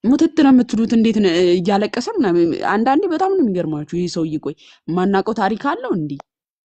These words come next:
ያልተነበበለት ታሪክ አለ? ይኸው ሐዲሳቱ እንደሚናገረው ምናምን ብላችሁ ሐዲሳቱን ስታዩ ነውር ጌጡ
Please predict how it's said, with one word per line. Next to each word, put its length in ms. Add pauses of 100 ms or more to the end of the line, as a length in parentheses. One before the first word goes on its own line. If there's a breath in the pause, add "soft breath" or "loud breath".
(160)
ያልተነበበለት 1040
ታሪክ 280
አለ? 180 (200)
ይኸው 240
ሐዲሳቱ 460
እንደሚናገረው 680
ምናምን 300
ብላችሁ 340
ሐዲሳቱን 460
ስታዩ 320 (720 soft breath)
ነውር 240
ጌጡ 220